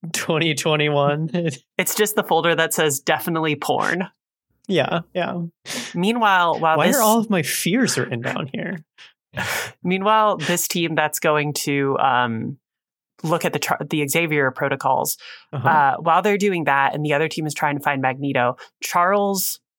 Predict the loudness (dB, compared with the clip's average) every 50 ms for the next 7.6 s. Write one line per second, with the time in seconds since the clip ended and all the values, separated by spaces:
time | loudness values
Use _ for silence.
0 | _ _ -4 0 0 2 2 2 0 0 2 2 2 2 2 2 -2 0 2 2
1 | 2 2 0 _ -2 -2 -2 0 0 0 -2 -2 -2 -2 0 0 2 2 4 2
2 | 0 0 -2 -4 -2 -2 -2 0 0 0 0 0 0 -2 -4 -4 -6 -6 -4 -4
3 | -6 -6 _ -8 -6 -6 -6 -4 -2 0 0 0 0 0 0 0 2 2 0 0
4 | -2 -4 -6 -2 0 2 2 2 0 -2 -6 -6 -6 -6 -2 -2 -2 -2 -2 _
5 | -2 -2 0 -2 -2 0 0 0 2 0 -2 -4 0 0 0 2 2 0 -2 -2
6 | -4 -4 -2 -2 -2 -2 -4 -6 -6 -8 -4 0 0 0 0 0 -2 0 0 0
7 | 0 -2 -6 -6 -6 -6 -6 -6 -8 -14 -20